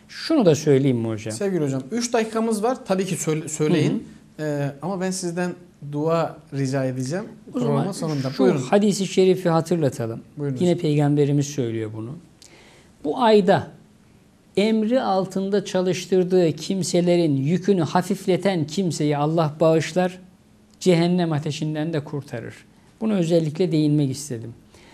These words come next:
Speaker 1: Şimdi biz Müslüman toplumda yaşayan insanlarız. Ee, mesela normal zamanlarda kampanya yapıyor esnafımız.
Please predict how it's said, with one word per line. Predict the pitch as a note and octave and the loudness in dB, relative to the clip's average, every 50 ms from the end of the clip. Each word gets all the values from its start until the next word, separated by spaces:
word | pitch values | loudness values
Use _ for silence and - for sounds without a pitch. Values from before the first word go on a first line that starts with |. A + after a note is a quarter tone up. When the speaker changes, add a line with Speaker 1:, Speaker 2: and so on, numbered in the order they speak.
| - - _ _ - | -20 -20 _ _ -8
Speaker 1:
Şimdi | - A3+ G#3+ | -6 -4 -2
biz | A3 G#3+ G#3 F#3+ G#3+ | -2 -2 -2 -4 -6
Müslüman | F#3+ E3+ - - - F#3 G3 G3+ G3 | -6 -8 -6 -6 -6 -4 -2 -2 -4
toplumda | F3+ F#3 F3 E3+ F3 - F3 F3 E3 F#3 | -2 -4 -4 -6 -4 -6 -4 -4 0 0
yaşayan | F3+ E3+ D3+ C#3+ - E3+ E3 D#3 | 0 0 0 -2 -2 -4 -2 0
insanlarız. | D3 D3+ D3+ C#3+ - D#3 D3 C#3 C#3 D3 D3 C3 B2 - - - - - _ _ _ _ - - - - - _ - - _ - | 0 0 0 0 -2 -2 -2 0 0 0 0 -2 -4 -8 -12 -16 -18 -20 _ _ _ _ -20 -20 -20 -20 -20 _ -20 -20 _ -8
Ee, | - D#3 D3 C#3+ C#3 C3+ C3+ C3+ C3 C3 B2+ B2+ C#3 - - - - _ _ - - _ _ _ _ _ _ _ _ _ _ _ _ _ _ _ _ _ _ _ - | -4 -2 0 0 0 -2 -2 -4 -4 -6 -6 -8 -8 -10 -14 -18 -20 _ _ -20 -20 _ _ _ _ _ _ _ _ _ _ _ _ _ _ _ _ _ _ _ -4
mesela | - C#3+ - F#3 E3+ D#3+ D3+ C#3+ C#3 D3+ - - | -4 -2 0 0 0 2 0 0 -2 -4 -6 0
normal | - F#3 G3+ G3+ G#3 A3+ A#3+ A#3 | 2 4 4 4 4 2 0 0
zamanlarda | G#3 G#3 G3+ G3 G3 F#3+ F#3+ G3 F#3+ G3 G3+ G#3+ G#3 | 0 0 0 0 0 -2 -4 -4 -4 -2 -4 -4 -4
kampanya | - G3+ G#3 G#3 G3 - G#3 G#3+ G#3+ G#3+ G#3 | -2 -2 -2 -2 -2 -2 -2 -2 -2 -2 -2
yapıyor | F3 - - C3+ C3 C3 | -2 -4 -2 -4 -4 -2
esnafımız. | C#3+ D3 - - - C#3 B2 - C#3 B2+ B2+ D3+ - - - - | -2 -4 -4 -2 -4 -4 -4 -4 -6 -8 -8 -8 -10 -12 -14 -16